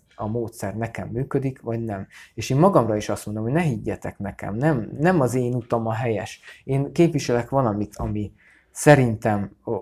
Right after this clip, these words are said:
nekem működőképes, a tapasztalataim szerint azoknak is működőképes, akik vele,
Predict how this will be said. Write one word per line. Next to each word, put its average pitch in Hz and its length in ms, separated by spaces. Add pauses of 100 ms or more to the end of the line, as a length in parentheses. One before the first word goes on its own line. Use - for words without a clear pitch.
(120)
nekem 135 480
működőképes, 143 1080 (240)
a 123 160
tapasztalataim 117 760
szerint 113 380
azoknak 117 720
is - 140
működőképes, 110 760
akik 110 280
vele, 110 260